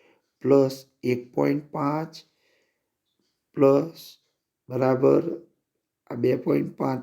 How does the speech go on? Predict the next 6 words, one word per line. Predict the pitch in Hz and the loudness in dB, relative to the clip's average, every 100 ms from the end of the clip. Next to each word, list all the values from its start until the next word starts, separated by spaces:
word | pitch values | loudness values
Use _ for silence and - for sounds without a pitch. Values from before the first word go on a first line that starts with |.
| - | -10
છે. | - - - - _ _ _ - | -10 -8 -10 -16 _ _ _ -2
ત્યાંથી | 120 120 135 | -2 2 0
નંદાસણથી | 131 131 127 131 127 135 127 - 131 - | 2 0 0 0 0 -2 -2 -2 -2 2
કલોલ | 131 127 120 85 - - _ _ _ _ - | 4 6 6 4 -2 -12 _ _ _ _ 0
બે | 127 131 | 2 2
સેમી | 123 113 104 95 | 2 0 0 -4